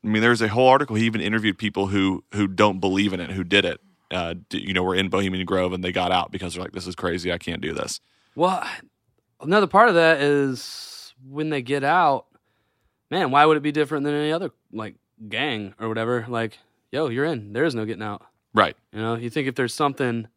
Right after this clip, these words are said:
Speaker 2: if there really is some kind of a knowledge that they're gaining and they're fucking murdering people,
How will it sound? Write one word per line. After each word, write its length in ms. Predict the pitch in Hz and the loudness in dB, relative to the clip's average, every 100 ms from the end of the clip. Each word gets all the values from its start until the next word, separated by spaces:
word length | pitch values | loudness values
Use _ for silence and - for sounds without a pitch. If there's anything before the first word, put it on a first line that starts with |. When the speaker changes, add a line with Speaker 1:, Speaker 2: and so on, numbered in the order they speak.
| _ _ _ _ - | _ _ _ _ -14
Speaker 2:
if 80 | 117 | 0
there 140 | 156 | 4
really 280 | 160 165 147 | 6 6 6
is 280 | 175 147 - | 6 6 2
some 160 | 131 | -4
kind 180 | 120 131 | -2 -4
of 60 | 113 | -4
a 40 | |
knowledge 760 | 113 123 123 127 123 120 120 110 | -2 2 2 4 2 2 -2 -4
that 100 | 113 | -8
they're 140 | 107 | -10
gaining 760 | 101 120 139 123 113 104 104 104 _ _ _ _ _ _ _ _ _ - | -8 -4 -2 -2 -2 -6 -8 -12 _ _ _ _ _ _ _ _ _ 0
and 260 | 139 156 | 4 4
they're 100 | 135 | 2
fucking 340 | - 143 127 113 | 2 0 0 0
murdering 400 | 135 170 120 113 | 4 4 4 -2
people, 400 | 120 131 139 | -6 -4 -6